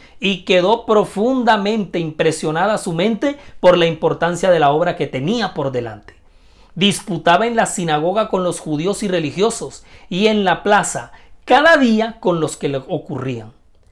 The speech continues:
Pero su principal labor era proclamar las nuevas de la salvación a aquellos que no tenían un concepto claro de Dios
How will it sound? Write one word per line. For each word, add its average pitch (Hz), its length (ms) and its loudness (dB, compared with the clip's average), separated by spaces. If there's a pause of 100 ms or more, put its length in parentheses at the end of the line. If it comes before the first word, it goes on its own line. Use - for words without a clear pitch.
(440)
Pero 147 240 4
su 143 320 -4
principal 175 1400 -2
labor 156 500 0
era 185 320 -2
proclamar 160 640 -2
las 185 220 -6
nuevas 180 240 -4
de 185 80 0
la 160 80 -2
salvación 147 500 -6
a 170 40 -6
aquellos 165 340 -6
que 143 160 -6
no 147 220 -8
tenían 175 340 -6
un 185 140 -6
concepto 165 580 -6
claro 175 300 -2
de 147 100 -2
Dios 202 300 -4